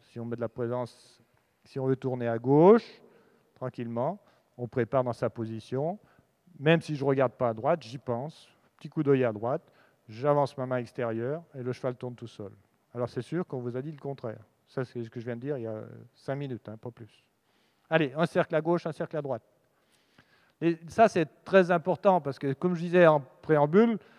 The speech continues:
une fois qu'on tourne bien à gauche, à droite, qu'on accélère et qu'on ralentit, euh, après, que ce soit de l'attelage, du, de la randonnée ou du, ce que vous voulez, ou du handball, euh, tout va bien.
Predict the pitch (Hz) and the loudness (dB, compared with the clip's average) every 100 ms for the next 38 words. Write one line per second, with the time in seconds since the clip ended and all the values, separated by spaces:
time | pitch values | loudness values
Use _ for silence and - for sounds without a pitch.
0 | _ _ - 156 190 180 170 170 160 160 | _ _ -16 2 4 4 0 -2 -2 2
1 | 156 156 160 - 156 147 151 139 - 143 | 4 4 2 0 -6 2 4 4 -2 -8
2 | 139 165 147 139 131 131 131 127 117 180 | -6 -4 -2 -2 -4 -2 -2 -2 -6 -6
3 | 208 147 131 117 110 _ _ - _ - | -4 -6 -6 -10 -16 _ _ -20 _ -14
4 | 127 - 170 156 - 135 143 135 147 156 | -12 2 4 4 0 -6 -4 -2 -2 2
5 | 156 143 135 131 131 143 143 147 147 147 | 2 2 -4 -6 -6 -4 -6 -4 -6 -4
6 | 131 123 120 110 _ _ _ _ _ - | -4 -4 -4 -4 _ _ _ _ _ -8
7 | 156 151 139 139 151 147 131 123 123 135 | 0 2 4 2 2 2 0 -4 -2 2
8 | 135 135 156 190 151 113 107 98 101 - | 2 2 4 4 4 -2 -4 -10 -16 -20
9 | _ _ - 156 143 156 117 | _ _ -8 0 2 2 -4